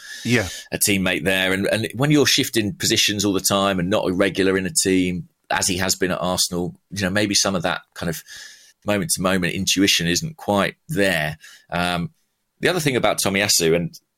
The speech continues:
Speaker 2: you know, I don't know Tomiyasu, so I, I'm always wary of this kind of co-, psychology. We, we project a lot onto players that we don't necessarily know. But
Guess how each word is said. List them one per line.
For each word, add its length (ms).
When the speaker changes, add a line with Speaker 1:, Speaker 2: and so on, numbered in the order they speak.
Speaker 2:
you 80
know, 100
I 100
don't 200
know 180
Tomiyasu, 600
so 240
I, 100
I'm 160
always 240
wary 380
of 80
this 120
kind 180
of 80
co-, 240
psychology. 920
We, 180
we 100
project 420
a 40
lot 140
onto 240
players 320
that 120
we 80
don't 220
necessarily 640
know. 340
But 240